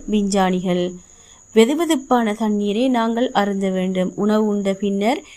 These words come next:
இளம் சூடான நீர் அருந்துவது இதயத்திற்கு நல்லது என மருத்துவர்கள் தெரிவித்துள்ளனர். இளம் சூடான தண்ணீர் அருந்துவதால் புற்றுநோய் செல்கள் உருவாவதை தடுக்கின்றது. இதனால் தான்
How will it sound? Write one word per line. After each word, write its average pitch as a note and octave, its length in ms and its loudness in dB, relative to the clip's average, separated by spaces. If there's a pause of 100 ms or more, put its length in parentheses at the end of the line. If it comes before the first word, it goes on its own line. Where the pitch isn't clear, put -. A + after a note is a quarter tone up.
(140)
இளம் C4 320 4
சூடான A#3 520 0
நீர் G#3 360 0
அருந்துவது G#3 560 0
இதயத்திற்கு B3+ 720 0
நல்லது G#3 420 0
என G3 220 0
மருத்துவர்கள் A#3 840 0
தெரிவித்துள்ளனர். F#3 880 -2 (460)
இளம் C#4+ 280 2
சூடான A#3+ 480 0 (100)
தண்ணீர் A#3+ 440 2
அருந்துவதால் G3+ 680 -2
புற்றுநோய் C4+ 580 0
செல்கள் G#3 340 -2 (100)
உருவாவதை G#3 680 0 (140)
தடுக்கின்றது. G3 800 -2 (420)
இதனால் B3 500 2
தான் C#4 260 0